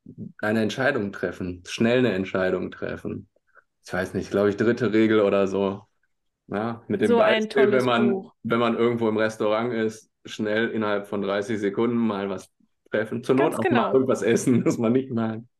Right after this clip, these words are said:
Speaker 2: Genau, so
Speaker 1: Aber
Speaker 2: kann man
Speaker 1: damit
Speaker 2: das nämlich
Speaker 1: lernt
Speaker 2: mal
Speaker 1: man.
Speaker 2: lernen. Entscheidungen zu treffen, ganz
Speaker 1: Ja.
Speaker 2: genau,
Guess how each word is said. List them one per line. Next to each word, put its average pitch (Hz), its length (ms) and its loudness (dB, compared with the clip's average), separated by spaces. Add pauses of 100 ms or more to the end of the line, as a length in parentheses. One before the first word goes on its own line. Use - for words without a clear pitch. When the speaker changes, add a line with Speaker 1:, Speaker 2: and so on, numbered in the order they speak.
(400)
Speaker 2:
Genau, 302 260 0
so 226 120 -4
Speaker 1:
Aber - 120 0
Speaker 2:
kann 294 120 0
man 117 80 4
Speaker 1:
damit - 20 0
Speaker 2:
das - 60 -2
nämlich - 60 2
Speaker 1:
lernt 113 280 2
Speaker 2:
mal - 100 -2
Speaker 1:
man. - 80 0
Speaker 2:
lernen. 208 500 -4 (520)
Entscheidungen 247 540 -4
zu - 100 -16
treffen, 202 380 -8
ganz 214 200 -6
Speaker 1:
Ja. - 40 -10
Speaker 2:
genau, 214 360 -4